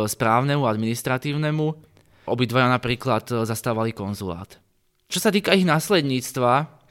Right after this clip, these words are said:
cisa-, cisár Septimius Severus sa snažil, e, od začiatku už aj formálne zaistiť ich následnícke postavenie. Napríklad v roku sto deväťdesiat päť dáva Karakalovi titul Cezar.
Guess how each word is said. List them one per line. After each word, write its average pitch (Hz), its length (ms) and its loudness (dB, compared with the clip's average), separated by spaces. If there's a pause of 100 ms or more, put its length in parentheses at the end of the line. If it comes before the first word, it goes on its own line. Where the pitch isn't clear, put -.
(160)
cisa-, 139 420 2
cisár 170 300 0
Septimius 160 560 0
Severus 143 420 2
sa 139 140 0
snažil, 143 500 2
e, 135 140 4 (260)
od 131 80 -4
začiatku 139 640 0 (480)
už 135 160 0
aj 135 160 4
formálne 131 800 4
zaistiť 127 720 0
ich 120 240 -4
následnícke 113 640 -4
postavenie. 92 560 -8
Napríklad 160 400 -2
v 143 160 -4
roku 143 80 -12
sto 139 160 -4
deväťdesiat 139 640 -2
päť 127 320 -2 (560)
dáva 120 560 2
Karakalovi 123 560 0
titul 117 320 -6
Cezar. 92 560 -6